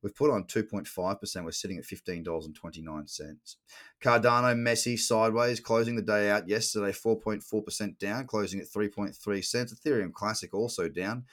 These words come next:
four point five eight percent, closing at five dollars and twenty-three cents. And rounding out the top ten, yep, you guessed it, Tron is down three point eight six percent yesterday, one point two four cents. So across the board, guys, be careful, be safe, and be on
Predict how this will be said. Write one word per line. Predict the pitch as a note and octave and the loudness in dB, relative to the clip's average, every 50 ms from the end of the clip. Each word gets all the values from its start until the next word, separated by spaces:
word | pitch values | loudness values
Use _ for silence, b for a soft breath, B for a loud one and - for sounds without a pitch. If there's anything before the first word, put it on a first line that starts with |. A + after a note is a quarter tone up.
| B B B B B | B B B B B
four | - - C3 B2 | -2 -2 -2 0
point | - A2 G#2 - | 0 0 -2 -2
five | - - G#2 G2+ F#2+ F2+ | -2 0 2 2 2 4
eight | G2 G#2+ G#2 - | 2 2 0 -2
percent, | G2 - - F#2+ F#2+ - | -6 -6 -6 -6 -6 -6
closing | - F#2+ F#2 E2+ E2+ F2+ E2 | -4 -4 -2 -2 -4 -6 -10
at | - | -12
five | - - G#2+ G#2 G#2 G#2 G#2 | -8 -2 2 2 2 2 2
dollars | - F#2+ F2+ E2+ D#2+ F2 | 0 -2 -2 -2 -2 -4
and | D#2+ | -8
twenty-three | - - F2 E2 D#2+ - - - F2+ F2 F2 | -10 -10 -10 -10 -10 -8 -4 -4 -2 -2 -2
cents. | - G2 G2 F2+ - | -4 -4 -6 -6 -6
And | G2+ G2 | -6 -4
rounding | A2 C3+ D#3 A#2+ F#2+ | -4 -4 -4 -4 -4
out | E2+ D#2 | -4 -6
the | - - | -8 -8
top | - - F2+ - - | -6 -6 -6 -6 -6
ten, | - A2 G#2+ A2 G#2+ B B B B B B B - | -4 -4 -2 -2 -4 B B B B B B B 2
yep, | A2 D3+ - - _ _ | 2 2 2 2 _ _
you | F2+ G#2 B2 B2+ C3 C3 B2+ | -2 0 2 2 2 2 4
guessed | A2+ D3 D3+ D#3+ - - | 6 6 6 6 4 0
it, | - - - _ _ | -2 -4 -6 _ _
Tron | - - C3+ D#3 E3 C3 C#3 D3 - B B B B B B - | -4 0 2 2 2 0 -2 -4 -10 B B B B B B 0
is | A2 A2 G2+ - | 0 0 0 0
down | - A#2 G2+ B2 C3+ C#3 C#3 B2+ A2 F2+ D#2 C#2+ C#2+ C#2 C2+ | -2 0 2 4 4 6 6 6 4 4 2 -2 -6 -8 -8
three | - D2+ D#2 | -6 -6 -4
point | D2+ D#2 D#2+ E2+ F2+ | -4 -4 -4 -4 -4
eight | F2+ - | -4 -4
six | - F#2+ - | -6 -8 -8
percent | - G2 - - A2 G2 | -8 -4 -2 -2 -2 0
yesterday, | F2+ F2+ F2 - - F2+ F#2 F#2 G2 F#2+ - _ _ | -2 -2 -2 -2 -2 -2 -2 -2 -2 -2 -6 _ _
one | - F#2 G#2 G#2 | -6 -4 -4 -4
point | - G#2+ G#2+ - - | -2 -4 -4 -4 -6
two | - - G2 F2+ | -6 -6 -6 -6
four | - - - - - G2 F#2 F2+ F2 b b b b b b - | -6 -10 -8 -6 -4 -2 -2 -2 -4 b b b b b b -12
cents. | - - G#2 G2+ G2 - - - | -6 -4 -2 -2 -4 -4 -4 -2
So | A#2 | -4
across | A#2 - D3 C3+ B2+ | 0 2 0 0 0
the | - A2+ | -2 -2
board, | B2 C3+ C3 B2 | -2 0 0 2
guys, | A2 B2+ B2+ A#2+ B2+ | 2 2 0 2 2
be | D3+ D3 B2+ | 2 2 2
careful, | A2 - C3+ C3 A#2+ A#2+ A2+ | 2 2 0 0 0 0 -2
be | G#2 C3 C3 A#2+ G#2+ | -2 -2 -2 -2 -2
safe, | - - A#2 A#2 A2+ A2+ - - | 0 0 2 2 0 0 -2 -4
and | B2+ C3 B2+ B2+ B2+ B2 A2+ G2+ | -2 -2 0 0 -2 -2 -2 0
be | B2 B2+ C3+ C3 A2+ G#2 G#2 - | 0 2 2 2 2 0 -2 -2
on | - A#2 A#2+ A#2 G#2+ G#2 G#2 | -2 0 0 0 0 -2 -4